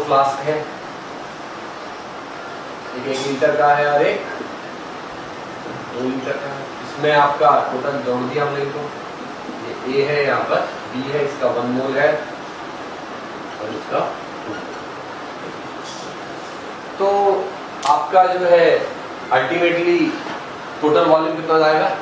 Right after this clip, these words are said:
तीन लीटर। तो ए टू प्लस बी टू changes to twice A। मान लो ये वन माइनस एक्स मोल इसमें से डिसोसिएट हो गए, इसमें से भी एक्स होंगे और that would be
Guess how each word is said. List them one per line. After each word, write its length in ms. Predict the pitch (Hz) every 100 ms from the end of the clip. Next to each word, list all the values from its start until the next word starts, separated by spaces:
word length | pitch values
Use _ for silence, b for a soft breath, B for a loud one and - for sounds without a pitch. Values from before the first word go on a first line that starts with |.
| -
तीन 140 | 160 160
लीटर। 320 | 156 185 185 - - - - - - - - - - - - -
तो 80 | 113 110 107 104 - -
ए 140 | 135 135
टू 80 | 170 170 - - - - - - - - - - - -
प्लस 200 | 123 120 -
बी 100 | 123 127 147
टू 120 | 170 165 - - -
changes 320 | 135 131 127 -
to 80 | 175 - - - - - -
twice 280 | 127 139 143
A। 40 | 147 - - - - - - - - - - - - - 117
मान 200 | 135 147 156
लो 120 | 160
ये 100 | 156 147
वन 140 | 139 143
माइनस 320 | 143 151 151 143
एक्स 180 | - -
मोल 180 | 147 151
इसमें 400 | 151 151 127 143
से 60 | 143
डिसोसिएट 500 | 135 151 147 147 151
हो 120 | 147
गए, 120 | 151 147
इसमें 240 | 139 131
से 60 | 139
भी 120 | 139
एक्स 180 | 135 -
होंगे 200 | 143 151
और 760 | - - - - - - - -
that 220 | 127 127
would 140 | 143
be 80 | 143